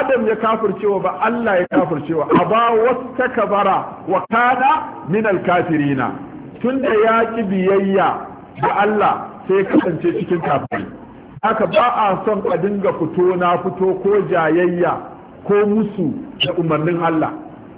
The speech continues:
Mu bayi ne na Allah. In Allah ya ce a yi, sai mu yi. In ya ce a bari, sai mu bari. In ya bamu, mu ce mun gode.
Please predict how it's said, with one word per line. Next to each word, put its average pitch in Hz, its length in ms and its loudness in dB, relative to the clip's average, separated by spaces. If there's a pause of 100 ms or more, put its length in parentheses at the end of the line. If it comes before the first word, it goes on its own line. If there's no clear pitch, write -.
(140)
Mu 262 400 2
bayi 254 340 2
ne 226 160 2
na 175 160 0
Allah. 170 260 0 (460)
In 233 100 -2
Allah 262 320 2
ya 254 200 2
ce 269 100 0
a 208 160 0
yi, 262 320 0 (720)
sai 233 140 4
mu 202 100 0
yi. 214 180 2 (280)
In 233 100 -2
ya 254 240 2
ce 277 80 -2
a 196 180 0
bari, 269 300 0 (600)
sai 240 160 4
mu 208 100 2
bari. 240 300 2 (220)
In 233 120 0
ya 247 200 2
bamu, 269 520 0 (260)
mu 180 80 -2
ce 233 220 2
mun 196 240 0
gode. 180 320 4